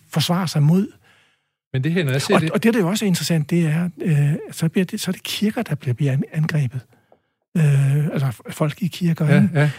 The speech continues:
Speaker 1: Og, og, og det er jo, og det er jo ikke principielt jo en religionskamp. Det er jo, det er jo, det handler jo oprindeligt om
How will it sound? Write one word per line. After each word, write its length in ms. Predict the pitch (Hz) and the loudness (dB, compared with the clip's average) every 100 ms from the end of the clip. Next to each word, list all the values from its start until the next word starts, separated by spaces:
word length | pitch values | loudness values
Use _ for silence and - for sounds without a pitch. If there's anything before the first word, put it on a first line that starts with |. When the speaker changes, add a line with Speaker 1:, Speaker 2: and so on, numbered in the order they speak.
| - | -4
Speaker 1:
Og, 80 | 175 165 523 | 0 0 0
og, 60 | 143 - | -6 -12
og 120 | - 139 _ - | -10 -10 _ -10
det 60 | - | -2
er 40 | |
jo, 80 | 156 - | -2 -4
og 80 | - | -2
det 60 | 147 | 0
er 40 | |
jo 60 | 127 | 0
ikke 240 | 180 254 - | 0 0 -2
principielt 540 | - 139 - 185 - | -2 -2 -2 -2 -2
jo 80 | 180 | 0
en 140 | 147 120 | 0 0
religionskamp. 760 | 117 - 208 - - 120 - - _ | -2 -2 -4 -4 -4 -4 -6 -16 _
Det 60 | - | 0
er 20 | 147 | 2
jo, 60 | |
det 180 | 135 - | 2 0
er 20 | 147 | 0
jo, 60 | |
det 160 | 139 135 | 0 0
handler 220 | 120 190 | 2 4
jo 60 | 196 | 2
oprindeligt 440 | 117 143 220 180 | 0 0 2 2
om 140 | 135 | -2